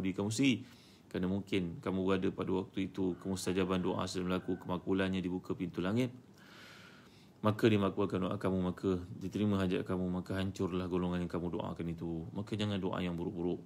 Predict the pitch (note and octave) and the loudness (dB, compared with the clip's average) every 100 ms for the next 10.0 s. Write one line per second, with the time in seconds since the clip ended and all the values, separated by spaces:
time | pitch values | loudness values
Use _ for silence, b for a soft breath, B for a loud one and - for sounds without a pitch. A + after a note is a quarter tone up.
0 | - - D#2+ E2 E2 - - B B B | -10 -8 -6 -6 -8 -12 -18 B B B
1 | B B - G2 F#2+ G2+ E2 - F#2+ G2 | B B -10 -4 -2 -2 -2 0 0 2
2 | G2+ - G2+ G2+ F#2+ F#2+ G2 G2 F#2 F#2+ | 0 0 0 0 2 2 2 2 2 2
3 | F#2+ G2 F#2 F2+ F#2 F2 E2+ F2 - G2 | 0 2 0 0 0 -2 0 -4 -4 -4
4 | E2+ E2 - B B B B B B - | -2 -4 -6 B B B B B B -8
5 | - - G2 G#2 F#2 E2+ F2 E2+ E2 E2+ | -4 -2 0 2 2 0 -2 -2 -2 -2
6 | E2+ F2+ F2+ F#2 F#2 - - B B B | 0 0 0 0 0 -4 -12 B B B
7 | B B - G2 F#2+ G#2 G2+ G2 F#2+ G2+ | B B -4 -2 0 0 0 -2 0 0
8 | G#2 G2 F#2 G2 G2+ G2+ G#2 F#2+ F2 E2+ | 0 0 2 2 2 0 0 0 -2 -4
9 | G#2+ - - - F#2+ G#2 G#2+ G2 G2 E2 | -6 -6 -4 -6 -4 -2 0 2 2 0